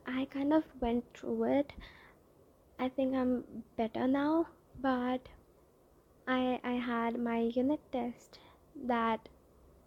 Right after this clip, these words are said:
at that time, and I'm glad that it wasn't a term paper or, or the final paper, but because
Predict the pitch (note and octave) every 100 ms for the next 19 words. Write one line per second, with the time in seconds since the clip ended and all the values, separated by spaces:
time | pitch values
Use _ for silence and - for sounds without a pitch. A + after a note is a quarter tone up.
0 | - A#3 A#3 - A#3+ - B3 - B3 -
1 | - - - - - B3 A#3+ B3 B3 -
2 | - - C4+ C4+ C4+ C#4+ C4 C4+ C4+ -
3 | B3+ B3 B3+ B3 - - - B3 A#3+ B3
4 | B3+ A#3+ A#3+ A#3+ A#3+ A#3+ B3 - - _
5 | - B3+ B3 B3 - - _ _ - B3
6 | B3 A#3 A#3 B3 B3 B3+ B3+ D4 D4 -
7 | - - - - B3 A#3+ A#3 A#3+ - -
8 | _ - - _ - - - - - -
9 | - - - C4+ C4+ C4+ B3+